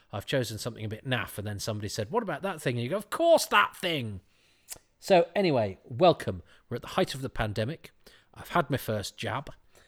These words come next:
uh, waiting for my second. Uh, <sighs> it's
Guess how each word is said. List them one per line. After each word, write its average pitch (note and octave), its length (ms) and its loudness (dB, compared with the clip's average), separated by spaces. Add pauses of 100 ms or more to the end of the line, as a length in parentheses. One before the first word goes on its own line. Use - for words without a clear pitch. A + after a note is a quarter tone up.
(240)
uh, G#2+ 500 -8
waiting B2 420 0
for G#2 120 -10
my F#2 100 -10
second. A2+ 640 -12 (460)
Uh, G2+ 460 -6 (320)
<sighs> - 340 -12
it's - 340 -8